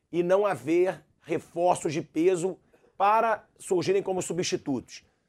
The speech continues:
Depois disso, depois de mostrar essa baita atuação contra o Flamengo, grandes nomes se mostrando ainda decisivos, essa pressão alivia? Você acha que agora o torcedor vai parar de cobrar tanto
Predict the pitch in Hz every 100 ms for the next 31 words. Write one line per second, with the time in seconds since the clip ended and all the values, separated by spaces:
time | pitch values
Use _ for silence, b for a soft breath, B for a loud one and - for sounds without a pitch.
0 | _ _ _ _ - 214 262 269 190 202
1 | 180 175 220 220 196 - 180 - 156 175
2 | 240 247 226 214 180 202 170 165 - 156
3 | 165 147 107 95 _ _ _ - 165 214
4 | 226 202 170 190 214 190 202 190 - 196
5 | 190 185 180 - 139 165 170 113 104 -
6 | _ _ - 240 220 185 175 196 185 160
7 | - 139 143 131 190 127 104 135 170 -
8 | 156 151 147 143 139 131 170 - b b
9 | _ 120 214 240 - 160 170 190 - _
10 | _ _ 113 143 147 113 143 156 - _
11 | - 220 220 - 127